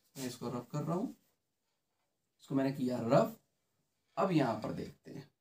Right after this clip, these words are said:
हमें क्या दिखाई दिया, अलमीरा वन पॉइंट टू यानी कि एक सौ बीस centimeter divided by पच्चीस से divide कीजिए। ये इसको विड्थ दिखाई दी और height कितनी दिखाई दी है,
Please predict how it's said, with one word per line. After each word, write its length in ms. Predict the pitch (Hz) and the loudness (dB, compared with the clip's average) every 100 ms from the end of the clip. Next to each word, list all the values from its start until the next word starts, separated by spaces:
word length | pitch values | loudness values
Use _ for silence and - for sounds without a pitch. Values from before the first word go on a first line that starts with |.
| _ _ _ _ _ _ _ _ _ - | _ _ _ _ _ _ _ _ _ 4
हमें 320 | 139 180 202 | 6 6 4
क्या 140 | 170 | 4
दिखाई 300 | 143 143 131 | 4 4 4
दिया, 180 | 131 185 | 4 2
अलमीरा 600 | 180 139 117 110 110 - - _ _ _ _ _ | 4 4 6 2 0 -4 -10 _ _ _ _ _
वन 260 | 143 143 160 | 4 4 4
पॉइंट 300 | - 165 170 | 2 4 4
टू 80 | 175 | 4
यानी 180 | 170 170 | 2 4
कि 120 | 180 | 2
एक 180 | - 160 | 0 0
सौ 120 | 190 | 2
बीस 360 | 165 160 180 175 | 4 4 2 0
centimeter 720 | 143 131 123 123 120 139 170 - _ _ _ _ | 2 2 0 0 0 0 0 -4 _ _ _ _
divided 540 | 147 139 131 139 135 143 | -2 0 2 2 2 2
by 200 | 147 170 175 | 2 2 0
पच्चीस 360 | 143 139 135 - | -4 -4 -4 -2
से 100 | 156 | 0
divide 380 | 123 - - - | 0 0 -4 -4
कीजिए। 360 | - - - - _ _ - | -6 -6 -10 -14 _ _ -4
ये 120 | 135 | -2
इसको 240 | 143 - 139 | -2 0 0
विड्थ 200 | 123 120 | 2 0
दिखाई 340 | 143 139 147 | 0 2 4
दी 140 | 175 180 - _ _ | 2 0 -12 _ _
और 100 | 147 | -2
height 220 | 147 135 151 | 0 0 2
कितनी 220 | 151 156 | 4 6
दिखाई 220 | 156 147 | 4 2
दी 120 | 160 | 2
है, 140 | 180 | 2